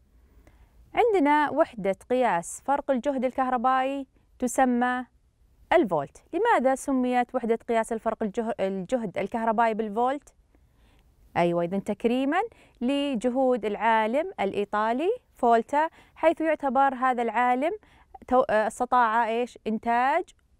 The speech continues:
اللي هو أول بطارية كيميائية، إذن استطاع أن يولد كيميائيًا طاقة كهربائية عندما اخترع البطارية الكهربائية، لذلك سميت وحدة فرق الجهد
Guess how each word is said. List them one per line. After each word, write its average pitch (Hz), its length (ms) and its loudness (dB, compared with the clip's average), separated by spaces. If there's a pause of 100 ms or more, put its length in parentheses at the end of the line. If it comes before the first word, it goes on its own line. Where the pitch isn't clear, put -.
(120)
اللي 202 340 0
هو 294 160 0
أول 214 340 2
بطارية 226 760 -2
كيميائية، 254 640 0 (260)
إذن 247 180 0
استطاع 240 540 0
أن 226 100 -2
يولد 220 440 -2
كيميائيًا 269 800 0 (560)
طاقة 254 400 4 (360)
كهربائية 233 640 0
عندما 233 360 -2
اخترع 226 600 0 (300)
البطارية 208 880 0
الكهربائية، 185 800 -2 (300)
لذلك 277 480 4 (200)
سميت 208 540 -2
وحدة 262 220 -2
فرق - 280 -2
الجهد 302 600 -2